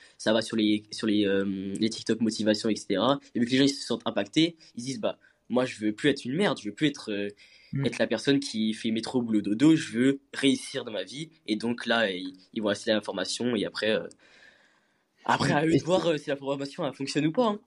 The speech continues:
Speaker 2: Et ça relève un, un biais psychologique qui est super intéressant, c'est que j'ai remarqué que les gens, en fait, ils aimaient bien se prendre, euh, bah, c'est
Speaker 1: Mhm.
Speaker 2: comme on l'avait dit dans le podcast un,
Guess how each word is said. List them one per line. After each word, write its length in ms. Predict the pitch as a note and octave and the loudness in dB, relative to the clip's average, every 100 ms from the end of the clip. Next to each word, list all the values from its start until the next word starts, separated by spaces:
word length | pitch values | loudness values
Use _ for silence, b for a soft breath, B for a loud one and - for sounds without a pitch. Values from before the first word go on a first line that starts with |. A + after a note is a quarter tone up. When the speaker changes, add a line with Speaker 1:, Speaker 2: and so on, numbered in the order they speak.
| _ _ _ _ _ - | _ _ _ _ _ -8
Speaker 2:
Et 80 | B2+ | -4
ça 160 | - | 0
relève 320 | B2 C3+ C#3 C#3 | 4 6 6 6
un, 200 | C3+ - | 4 4
un 140 | B2+ | 0
biais 220 | C3+ C3 | -2 -6
psychologique 540 | C#3 - - D3 C#3+ D3 | -8 -8 -4 -2 -2 -2
qui 100 | D3 | -2
est 20 | |
super 280 | - - C3+ | -2 0 2
intéressant, 460 | C#3 D3+ D3 - | 2 0 -2 -4
c'est 200 | F3+ - | -10 -8
que 160 | B2 C#3 | -4 -2
j'ai 120 | B2 | -2
remarqué 460 | A#2 A#2+ - E3 E3+ B B B | -2 -2 2 2 2 B B B
que 100 | - | -4
les 160 | C#3 C#3 | 2 2
gens, 200 | C3+ E3+ | 4 4
en 60 | F3 | 6
fait, 240 | F#3+ - | 4 2
ils 160 | C3 C3+ | -2 0
aimaient 180 | C3 | 2
bien 300 | B2+ B2+ E3+ | 2 2 2
se 180 | F#3+ - | 2 0
prendre, 480 | - - F3+ E3 C3 B B _ - | 0 4 6 6 2 B B _ -2
euh, 520 | A#2 A#2 A#2 A2+ A2 | 2 2 2 2 0
bah, 180 | A#2+ A#2 | 0 -2
c'est 160 | - | -2
Speaker 1:
Mhm. 60 | D3 | 2
Speaker 2:
comme 140 | E3 | 4
on 60 | E3 | 6
l'avait 200 | D3+ D3 | 6 6
dit 100 | D3 | 4
dans 140 | D3+ C3 | 0 0
le 80 | |
podcast 440 | B2+ B2+ C#3+ C3+ - | 0 -2 0 -2 2
un, 240 | D#3+ F#3+ | 2 2